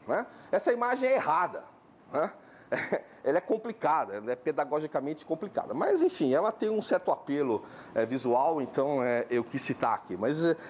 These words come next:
é, é, não é exatamente assim, quer dizer, n-, radicalmente não é assim. Não existe, é, é, uma direção na qual você, é,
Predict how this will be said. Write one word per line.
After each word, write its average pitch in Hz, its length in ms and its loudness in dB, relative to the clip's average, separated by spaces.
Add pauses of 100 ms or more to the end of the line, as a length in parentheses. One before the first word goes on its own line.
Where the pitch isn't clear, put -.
(180)
é, 123 380 4
é, 127 200 2
não 160 160 2
é 170 60 4
exatamente 143 380 -2
assim, 107 260 -4
quer 98 60 -2
dizer, 98 200 0
n-, 95 380 0
radicalmente 135 580 0
não 110 140 2
é 110 60 2
assim. - 320 -4 (280)
Não 117 160 2
existe, 110 560 0 (300)
é, 98 480 2
é, 98 40 2
uma 107 120 2
direção 113 460 0
na 101 100 0
qual 117 160 0
você, 104 420 -2 (240)
é, 98 280 4